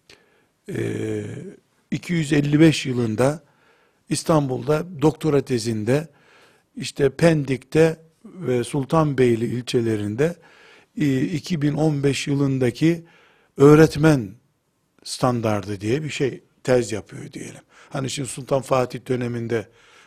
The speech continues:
Molla Fenari filan inceleniyor ya, bir günde bizi inceleyecekler. Hiçbir çaresi yok.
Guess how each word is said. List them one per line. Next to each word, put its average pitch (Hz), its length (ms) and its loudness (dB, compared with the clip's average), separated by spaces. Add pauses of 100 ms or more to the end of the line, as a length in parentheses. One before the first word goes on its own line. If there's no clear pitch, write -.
Molla 131 260 0
Fenari 120 460 -4
filan 120 280 -6
inceleniyor 135 560 2
ya, 104 240 -4 (560)
bir 170 60 0
günde 151 340 2
bizi 202 180 6
inceleyecekler. 185 680 2
Hiçbir 165 280 -2
çaresi 196 420 4
yok. 190 140 -2